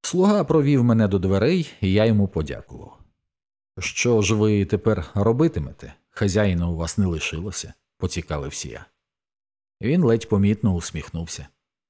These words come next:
«Хто знає, якщо пощастить, знайду інше місце, інакше доведеться повертатися до рідного міста»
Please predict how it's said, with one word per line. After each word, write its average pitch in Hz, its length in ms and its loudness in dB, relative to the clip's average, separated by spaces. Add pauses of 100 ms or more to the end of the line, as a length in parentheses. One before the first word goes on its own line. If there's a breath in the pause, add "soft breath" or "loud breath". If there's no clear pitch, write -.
(480)
«Хто 196 260 0
знає, 160 420 2 (240)
якщо 104 480 0
пощастить, 147 680 -2
знайду 110 400 2
інше 117 360 2
місце, 92 440 -4 (240)
інакше 123 360 -2
доведеться 127 520 2
повертатися 120 720 0
до 107 140 2
рідного 101 420 0
міста» 82 420 -8